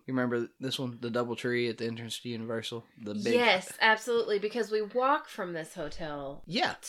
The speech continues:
Speaker 2: to the Universal Park, and I would say the best part of this hotel, yes, you have to pay for parking, which I don't love. It's kinda worth it, because from where you walk from the hotel to Universal, there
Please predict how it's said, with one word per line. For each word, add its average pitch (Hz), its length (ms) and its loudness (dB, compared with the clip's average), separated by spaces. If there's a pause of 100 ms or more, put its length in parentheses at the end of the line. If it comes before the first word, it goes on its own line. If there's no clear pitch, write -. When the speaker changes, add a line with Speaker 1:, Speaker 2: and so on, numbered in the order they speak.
(100)
Speaker 2:
to 254 480 6 (120)
the 208 240 -2
Universal 196 800 0
Park, 190 360 0
and 202 280 0 (260)
I 254 120 8
would 302 160 0
say - 160 2
the 269 120 10
best 202 400 0
part - 360 2
of 190 100 -6
this 208 160 -8
hotel, 220 420 -2
yes, 220 360 -4
you 220 80 -6
have 208 80 -8
to - 60 -20
pay 202 100 -6
for 190 100 -12
parking, 156 400 -8
which 156 160 -10
I 156 80 -8
don't 160 220 -8
love. - 340 -10
It's 202 220 -6
kinda 320 340 2
worth 240 260 0
it, 175 220 -2
because 190 580 -2
from 220 300 -2
where 233 240 4
you 208 240 0
walk 220 460 0
from 170 720 -4 (200)
the 170 180 -4
hotel 196 520 0
to 208 160 -12
Universal, 185 800 -2 (400)
there 180 380 4